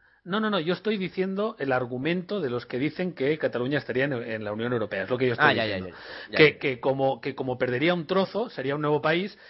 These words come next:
Speaker 1: y para no tener que hacer los dos el proceso de volver a entrar,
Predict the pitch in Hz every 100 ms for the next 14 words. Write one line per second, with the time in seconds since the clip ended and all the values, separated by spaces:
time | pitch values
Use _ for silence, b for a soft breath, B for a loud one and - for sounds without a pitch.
0 | B 139 127 127 120 135 156 156 160 147
1 | 151 175 151 120 156 151 120 - 107 127
2 | 135 139 135 139 135 131 160 170